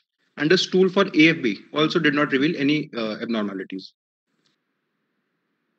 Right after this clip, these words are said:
As part of evaluation of diarrhea, we also sent chromogranin A levels, H I double A levels, serum cortisol, and a stool for C difficile toxin because she had been on long-term antibiotics for a, a long period,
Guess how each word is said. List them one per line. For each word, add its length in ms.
As 260
part 280
of 140
evaluation 480
of 100
diarrhea, 460
we 120
also 240
sent 320
chromogranin 560
A 60
levels, 500
H 140
I 80
double 260
A 60
levels, 560
serum 360
cortisol, 600
and 140
a 60
stool 300
for 120
C 180
difficile 380
toxin 280
because 240
she 80
had 100
been 120
on 120
long-term 340
antibiotics 480
for 140
a, 160
a 60
long 220
period, 320